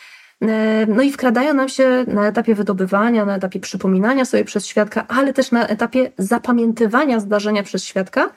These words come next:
wszędzie tam wkradają nam się pewnego rodzaju błędy. E, i tych błędów często nie jesteśmy w stanie, e, w żaden sposób wykazać, w żaden sposób wykryć.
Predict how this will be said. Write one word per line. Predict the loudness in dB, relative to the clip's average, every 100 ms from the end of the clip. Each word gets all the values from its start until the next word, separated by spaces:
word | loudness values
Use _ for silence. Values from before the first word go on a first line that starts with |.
| _ _
wszędzie | -4 -2 0
tam | 0 -2 -4
wkradają | -4 0 0 0
nam | -2
się | -2
pewnego | 0 2 0
rodzaju | 0 0 0 0
błędy. | 0 0 -2 -8 _ _ _ _ _ _ -6 -4
E, | -2 -2 -2 -2
i | -2
tych | 0 2
błędów | 2 2 2 0 -6 -8
często | -6 -4 -2
nie | 0
jesteśmy | 0 0 -2 0 -2
w | -2
stanie, | -2 0 2 0 -4 -10 -20 -6
e, | -2 0 0 -2
w |
żaden | -2 0 0
sposób | 0 -2 0 0
wykazać, | 0 0 0 0 0
w |
żaden | 0 0
sposób | -2 -2 0 2
wykryć. | 0 -2 -10 -20